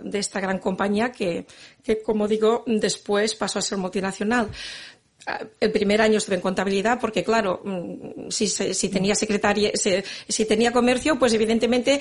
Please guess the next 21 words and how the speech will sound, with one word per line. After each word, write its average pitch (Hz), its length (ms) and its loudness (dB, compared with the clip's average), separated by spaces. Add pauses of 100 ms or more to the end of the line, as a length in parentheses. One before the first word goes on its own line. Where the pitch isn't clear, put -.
(140)
sabía 226 320 2
hacer, 233 300 4
eh, 220 480 0
mm, 208 1040 -2
pues 180 180 -2
cuentas 202 260 -2
de 202 120 0
debe, 262 240 2
de 220 100 2
haberes 254 440 4
y 202 120 2
cuentas 208 320 -2
de 208 60 -2
mayor 262 400 2 (240)
y 226 80 2
sabía 226 340 2
un 220 160 2
poquito 240 380 2
de 240 80 2
finanzas, 226 540 2
¿no? 277 260 -2